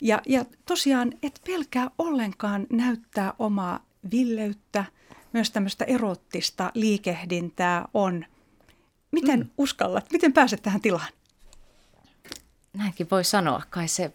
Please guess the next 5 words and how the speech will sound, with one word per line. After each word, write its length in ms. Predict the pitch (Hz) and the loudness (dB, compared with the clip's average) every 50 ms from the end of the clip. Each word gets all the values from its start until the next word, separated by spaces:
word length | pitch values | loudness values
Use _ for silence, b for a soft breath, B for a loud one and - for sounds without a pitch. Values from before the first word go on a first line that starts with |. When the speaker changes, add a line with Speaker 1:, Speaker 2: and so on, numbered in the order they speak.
| 170 180 | -4 -2
Speaker 2:
voima 260 | 202 202 175 151 147 | 0 0 0 0 -2
tuolta 280 | 147 - 151 143 - 151 | -4 -4 -6 -4 -4 -2
jostain 480 | 151 170 170 151 - - 139 127 127 | -2 -2 -2 -2 -2 -2 -2 -2 -2
kumpuaa. 600 | - - 170 151 139 131 - - - - 87 - - B B B B B B B B B B B B B B _ - - | -2 -2 0 0 0 -2 -4 -6 -4 -4 -4 -6 -8 B B B B B B B B B B B B B B _ -6 -4
Ja 180 | 139 131 131 | -4 -4 -6